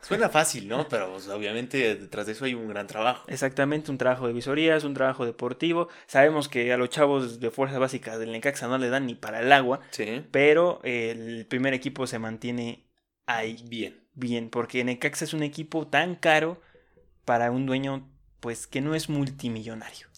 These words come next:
Speaker 1: Sí.
Speaker 2: Es muy millonario, pero no es multimillonario. Por lo menos necesitas tener en la bolsa unos quinientos melones de pesos para hacer un buen equipo en México.
Speaker 1: Sí, más o menos.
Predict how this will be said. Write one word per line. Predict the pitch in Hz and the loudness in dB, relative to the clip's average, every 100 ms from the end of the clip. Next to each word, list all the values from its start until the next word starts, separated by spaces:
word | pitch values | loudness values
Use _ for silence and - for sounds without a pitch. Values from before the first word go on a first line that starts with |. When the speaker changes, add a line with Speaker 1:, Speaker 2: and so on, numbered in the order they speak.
| - | -16
Speaker 1:
Sí. | - 135 | -6 -2
Speaker 2:
Es | 147 | 0
muy | 160 160 165 180 175 - _ _ | 2 4 4 4 2 -4 _ _
millonario, | 160 147 156 170 185 190 175 - | -12 -2 2 2 2 2 2 -2
pero | - | -6
no | 131 | -4
es | 135 | -2
multimillonario. | 127 160 156 - 123 110 95 - - - - | -2 -2 -2 -6 -6 -8 -12 -16 -20 -20 -2
Por | 131 | 2
lo | 131 | 4
menos | 143 156 | 6 6
necesitas | 156 123 120 156 156 151 151 | 4 0 -4 -2 2 2 0
tener | 127 135 | 0 2
en | 143 135 | 2 4
la | 131 | 4
bolsa | 131 151 151 151 | 6 2 2 0
unos | 156 151 - - _ | -2 -6 -8 -20 _
quinientos | - 156 160 165 170 165 | -2 4 4 4 0 0
melones | 143 147 156 | 2 2 0
de | 151 | -4
pesos | 151 170 - - _ _ | -2 -2 -2 -10 _ _
para | 127 120 | 4 4
hacer | 117 135 135 | 4 0 0
un | 135 | -2
buen | 120 | -2
equipo | 117 - - | -4 -10 -12
en | 87 | -12
México. | - - - _ _ _ - 123 | -14 -20 -20 _ _ _ -18 -12
Speaker 1:
Sí, | - 131 | -8 -4
más | 123 123 | -4 -6
o | |
menos. | 120 110 113 | -10 -12 -14